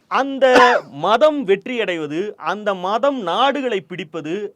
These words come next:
அராபியர்கள் ஒரு ஆயிரம் வருடங்களுக்கு முன்பு எத்தனை பேர் இருந்தார்கள், அதற்கு பிறகு அவர்களுடைய நாடு காணும் இதுல வேட்கையில பிறந்த பு-, எத்தனை நாடுகள் பிறந்திருக்கு, இன்னைக்கு எத்தனை கோடி பேர் அதை தாய்மொழியாக கொண்டிருக்கிறார்கள்னா அந்த வெற்றிக்கு காரணம் அந்த நாட்டுடைய, அந்த மக்களுடைய, அந்த மதத்துடைய வெற்றியோடு அது கனெக்ட் ஆகுது.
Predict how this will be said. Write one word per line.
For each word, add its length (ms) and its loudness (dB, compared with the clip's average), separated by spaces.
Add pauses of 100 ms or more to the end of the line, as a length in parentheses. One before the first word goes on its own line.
அராபியர்கள் 760 0
ஒரு 360 -8
ஆயிரம் 640 0
வருடங்களுக்கு 540 -4
முன்பு 240 -10
எத்தனை 300 -2
பேர் 180 -2
இருந்தார்கள், 600 -2
அதற்கு 480 0
பிறகு 440 -2
அவர்களுடைய 640 -4
நாடு 280 -2
காணும் 600 -8
இதுல 300 -4
வேட்கையில 460 -2
பிறந்த 640 -4 (160)
பு-, 240 -10 (180)
எத்தனை 320 -2
நாடுகள் 460 -2
பிறந்திருக்கு, 600 -6 (240)
இன்னைக்கு 320 -6
எத்தனை 360 -4
கோடி 260 -4
பேர் 180 2
அதை 280 -2
தாய்மொழியாக 680 -2
கொண்டிருக்கிறார்கள்னா 840 -4
அந்த 320 -6
வெற்றிக்கு 500 -8
காரணம் 420 0
அந்த 160 -6
நாட்டுடைய, 540 -4
அந்த 200 -6
மக்களுடைய, 580 -8
அந்த 60 -4
மதத்துடைய 580 -4
வெற்றியோடு 480 -6
அது 400 -8
கனெக்ட் 320 -8
ஆகுது. 140 -8